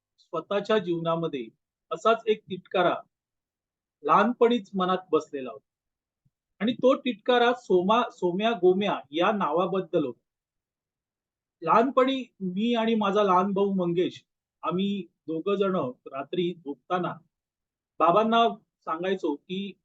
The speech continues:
"बाबा, गोष्ट सांग." आणि बाबाही आमची इच्छा कधी नाकारायचे नाही. एक, दोन गोष्टी, तीन गोष्टी झाल्या की बाबांना हळूहळू झोप यायला लागायची. पण आम्ही मात्र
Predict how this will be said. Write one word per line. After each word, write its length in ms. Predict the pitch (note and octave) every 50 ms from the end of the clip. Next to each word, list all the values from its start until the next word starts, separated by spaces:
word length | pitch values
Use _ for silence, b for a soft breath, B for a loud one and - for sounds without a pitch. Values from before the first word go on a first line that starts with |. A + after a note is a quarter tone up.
| _
"बाबा, 280 | - - D#3 D#3+ G3 G3
गोष्ट 440 | F#3 E3+ D3+ E3 E3 E3 - - F3
सांग." 200 | E3+ - - - _ _ _ _ _ _ _ _ _ - _ _ _ _ _ _ _ _ - -
आणि 120 | G#3 B3
बाबाही 460 | G3 G3+ F#3 F#3 F3+ A#3 B3+ C4 C4+
आमची 360 | B3+ A3+ A3+ A3+ - - A#3+
इच्छा 480 | A#3 G#3+ F#3 - - - A3+ A3 A3 A3
कधी 460 | G#3+ A3 G#3 F#3+ F#3+ G#3 G#3 G#3 F#3 - _ _ _ _ _ _ _ _ _ _ -
नाकारायचे 600 | E3+ D#3+ E3 - - G#3 G#3+ G#3+ G#3+ G#3+ - G3
नाही. 200 | E3 D3 B2+ A2+ _ _ _ _ _ - - _ _ _ _ _ _ _ _ _ _ _ _ _ _ -
एक, 260 | G3+ G#3 B3 C4 - F#3
दोन 500 | D#3+ D3 - F#3+ G#3+ A#3 A#3 A#3+ B3 A3+
गोष्टी, 520 | F#3 G#3 G#3 G#3 - - A#3+ A3 A3+ A3 F#3
तीन 420 | _ _ _ - G#3+ A#3+ B3+ B3
गोष्टी 380 | A3+ A#3+ A#3 - - - A#3 A3
झाल्या 320 | G#3 G#3+ G3+ F3+ D#3+ D#3
की 340 | D#3 - _ _ _ - G#3
बाबांना 520 | F3 E3 D3+ D3+ D3+ F3+ G3 G3+ G#3 A3+
हळूहळू 520 | A3 F#3+ - D#3+ E3 G3 G3+ G3 F#3+ G#3 G#3+
झोप 380 | - _ - F#3+ F#3 F3+ F3+
यायला 200 | E3 D3 C#3+ C#3
लागायची. 380 | C3 B2 A#2+ - - _ _ _ _ _ _ _ _ _ _ _ _ _ _ _ _ _ -
पण 160 | - G3+ F#3 - -
आम्ही 280 | F3 F3 F#3 G#3 B3+
मात्र 540 | C4+ B3+ B3+ B3 - C4 B3+ A3+ G3 F#3+ A#3+